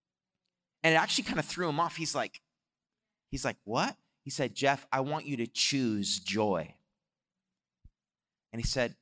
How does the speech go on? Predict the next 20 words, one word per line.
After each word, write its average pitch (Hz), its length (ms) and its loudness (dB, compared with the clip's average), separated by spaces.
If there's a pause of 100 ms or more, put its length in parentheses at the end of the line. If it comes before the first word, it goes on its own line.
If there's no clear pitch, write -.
"Okay, 117 320 -4
Lord, 117 240 -6 (420)
I'll 107 100 -10
choose 113 380 -4
joy." 113 380 -4 (640)
And 147 100 0
he 143 120 0
just 139 200 -2
kind 135 220 0
of 117 80 0
shifted - 800 0 (640)
his 135 180 2
perspective. - 1040 -2 (240)
And 139 160 0
as 139 140 2
soon 175 160 4
as 202 80 4
he 208 80 0
said, 170 240 0
"God, 143 280 6